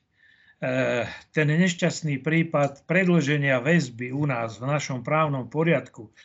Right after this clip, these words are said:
zo štyroch na piatich rokov. Keď to bol jeden jediný prípad, to bol prípad obvineného Adamča, kvôli nemu sa predĺžila legislatívna väzba o jeden rok. Pričom aj tak s-,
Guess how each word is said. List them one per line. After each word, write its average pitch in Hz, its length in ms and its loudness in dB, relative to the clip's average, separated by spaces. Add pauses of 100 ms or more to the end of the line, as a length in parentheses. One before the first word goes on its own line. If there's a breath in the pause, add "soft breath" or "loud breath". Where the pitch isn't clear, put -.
(140 soft breath)
zo 151 160 -4
štyroch 175 400 2
na 147 160 0
piatich 156 400 0
rokov. 135 400 -2 (320 loud breath)
Keď 170 320 0
to 165 160 -2
bol 156 240 0
jeden 202 320 0
jediný 185 480 2
prípad, 170 640 -4
to 156 160 -2
bol 160 240 2
prípad 165 560 2
obvineného 160 480 0
Adamča, 143 640 0 (800)
kvôli 170 400 6
nemu 196 400 4
sa 147 160 0
predĺžila 160 960 2
legislatívna 170 880 0
väzba 156 560 0
o 143 80 -2
jeden 160 640 0 (160)
rok. 170 560 0 (1300)
Pričom 185 400 0
aj 196 160 2
tak 220 160 2
s-, - 240 -16